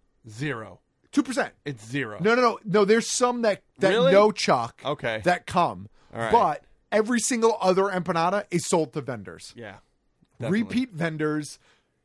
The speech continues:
Speaker 2: We just, we leave our booths.
Speaker 1: We need to
Speaker 2: We
Speaker 1: buy
Speaker 2: leave our booths.
Speaker 1: We need to buy the whole shipment.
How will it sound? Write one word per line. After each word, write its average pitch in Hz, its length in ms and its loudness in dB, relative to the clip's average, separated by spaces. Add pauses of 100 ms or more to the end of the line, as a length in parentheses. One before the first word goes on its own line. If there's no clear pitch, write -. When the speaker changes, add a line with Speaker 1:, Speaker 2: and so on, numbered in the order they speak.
(460)
Speaker 2:
We 202 200 -2
just, 285 240 -4
we 220 260 -2
leave 226 480 0
our 247 160 6
booths. 196 320 0
Speaker 1:
We 156 160 -8
need 170 340 -12
to 104 160 -14
Speaker 2:
We 135 200 -8
Speaker 1:
buy 117 320 -6
Speaker 2:
leave 160 440 -10
our 156 200 -2
booths. 131 300 -4
Speaker 1:
We 139 100 -8
need 165 180 -14
to 131 60 -14
buy 117 260 -10
the 107 100 -16
whole 131 380 -14
shipment. - 500 -18